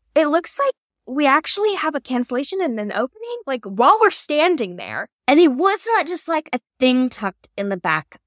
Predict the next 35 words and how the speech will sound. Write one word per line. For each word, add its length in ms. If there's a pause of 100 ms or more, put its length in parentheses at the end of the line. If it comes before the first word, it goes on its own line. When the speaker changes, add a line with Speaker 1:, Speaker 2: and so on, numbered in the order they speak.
(140)
Speaker 2:
corner. 600
It 140
was 220
right 440
in 80
Speaker 1:
No, 120
Speaker 2:
the 60
Speaker 1:
like, 120
Speaker 2:
middle 240
Speaker 1:
you 140
Speaker 2:
of 160
the 120
room. 360 (360)
Speaker 1:
And 180
you 100
could 140
also, 240
like, 160
see 240
on 140
her 160
face 380
that 140
she 140
was 140
like, 160
"What?" 360
Because 220
she 120
had 120
literally 420
just 500
looked 340
through 220
it. 180